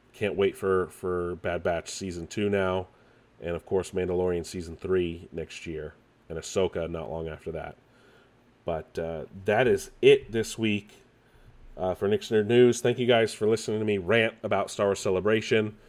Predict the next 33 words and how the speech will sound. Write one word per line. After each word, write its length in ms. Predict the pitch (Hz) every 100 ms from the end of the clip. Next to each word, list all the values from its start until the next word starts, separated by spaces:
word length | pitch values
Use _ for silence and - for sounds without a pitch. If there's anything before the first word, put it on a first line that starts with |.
| - - _ -
Thank 220 | 101 98
you 60 | 101
guys 580 | 101 95 95 92 - - -
for 240 | 95 90
listening 460 | 92 - 101 95 98
week 240 | 101 -
in, 180 | 98 95
week 220 | 87 -
out. 360 | 107 101 - - - - -
As 200 | 92 101
always, 360 | 104 104 107 101
check 180 | 107 101
out 160 | 92
nicksnerdnews 640 | 95 - - 98 98 98 -
dot 240 | 92 -
com, 340 | 110 98 101
where 80 | 98
you 100 | 92
guys 280 | 90 87 85
can 380 | - 90 82 85 - _ -
listen 240 | 190 190
to 60 | 151
the 80 | 123
show 200 | - 107
right 220 | 107 104
in 60 | 104
your 100 | 95
browser, 420 | 107 113 131 131
or 220 | - 98
if 100 | -
you 60 | 98
prefer, 480 | - - 127 131 - - _ -
search, 640 | - 131 123 - - -